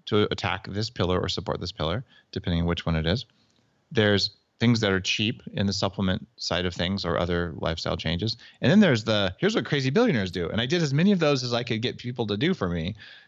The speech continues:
Uh, and then I wrote about that experience. So you sort of see the spectrum. And the idea is the crazy expensive stuff will be cheap for the rest of us in five and ten years as things inevitably become more available.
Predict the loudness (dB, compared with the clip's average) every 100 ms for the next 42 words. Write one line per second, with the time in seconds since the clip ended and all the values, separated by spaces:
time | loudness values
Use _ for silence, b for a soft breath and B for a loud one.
0 | -4 -2 0 2 2 2 2 2 2 2
1 | 0 0 -4 -2 0 0 -2 -6 -2 2
2 | 2 0 -2 -2 -2 -2 -2 0 -2 -4
3 | -4 -4 -2 -4 0 0 0 0 0 -2
4 | -4 -2 0 -2 -2 -4 -2 -2 -2 -2
5 | 0 0 0 -2 -4 -4 -4 -4 -2 0
6 | 0 -2 -4 -2 -4 -2 -2 -2 -4 -6
7 | -6 -2 2 2 0 -4 B B B -2
8 | 0 0 -2 -4 -2 -2 -2 -4 -6 -8
9 | -8 -8 -8 -6 -6 -8 -4 -2 -2 -4
10 | -10